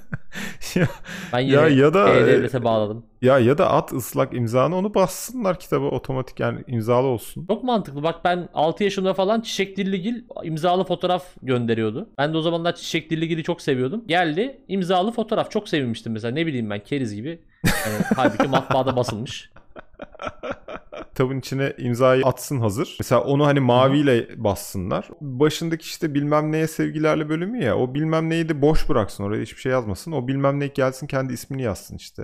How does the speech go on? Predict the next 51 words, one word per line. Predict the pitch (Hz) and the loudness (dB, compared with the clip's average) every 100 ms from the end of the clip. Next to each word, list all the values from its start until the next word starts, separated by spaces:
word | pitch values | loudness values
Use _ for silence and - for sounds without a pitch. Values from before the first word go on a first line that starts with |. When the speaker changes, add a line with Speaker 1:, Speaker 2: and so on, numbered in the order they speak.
| - | -2
Speaker 1:
Eray'a | 131 113 104 | 4 6 6
Speaker 2:
Bu | 120 | 4
kadar | 160 107 | 4 2
basit. | 98 | 2
Speaker 1:
sevgilerle | 101 101 98 85 | 0 2 2 -2
mesela. | 78 - - 110 135 | -6 -12 -16 -6 -2
Seni | 208 | 0
en | 190 208 | 2 2
çok | - 214 - | 2 0 2
etkileyen, | 135 - 143 143 165 170 | -2 -2 0 2 4 2
e, | 101 101 | -2 -2
insanlar | 113 107 139 143 151 139 | -4 0 0 2 0 -4
kim | - | -4
abi | 139 92 85 | -2 -2 -4
şu | - 87 | -8 -6
an? | 82 | -2
Hayatını | 98 104 - 120 | 2 2 2 -2
en | 110 | -4
çok | 107 - | -4 -8
etkileyen | 98 - 104 | -10 -8 -6
insanlar | 101 - 98 101 - | -6 -6 -6 -6 -8
kim? | 101 104 _ | -12 -12 _
Yani | 98 90 | -6 -4
imza | 92 92 | -2 0
almak | 98 92 90 87 | 2 2 0 -8
isteyeceğin. | - 87 82 82 90 - | -12 -12 -10 -12 -12 -8
Speaker 2:
Sen. | - 196 220 - - - | -2 -2 -2 -10 -20 -8
Ya. | 110 139 | -4 0
<laughs> | 508 605 587 494 539 - - 359 - 330 - - - - - - - - | 0 2 4 4 2 -2 0 -2 0 -2 0 -4 -4 -6 -6 -8 -12 0
Speaker 1:
Ya | 147 151 | 2 2
şöyle | - 185 220 | 2 2 2
bir | 180 | 0
şey. | - 104 - | -2 -2 -2
Aslında | 120 120 - 170 | -2 -2 -4 -2
ben | 156 160 | 0 4
de | 131 | 4
aynı | 110 | 2
şeyi | 98 101 | 0 -6
söyleyecektim. | - 90 98 240 233 | -6 -8 -8 -8 -4
Benim | 151 143 | -2 -2
de | |
sen | - - 139 127 139 | -4 2 2 2 2
ve | 120 135 | 4 2
senin | - - 123 123 | 0 -2 0 0
gibi | 110 98 117 113 | -2 -2 -2 -4
birçok | 107 113 - | -6 -6 -6
Twitter | 110 104 98 | -6 -4 -6
kullanıcısı | - 92 92 82 - | -8 -4 -4 -6 -8
aslına | 85 - - 82 | -8 -8 -10 -10
bakarsan. | - 80 - | -10 -12 -8
Yani | 92 120 123 | -2 2 2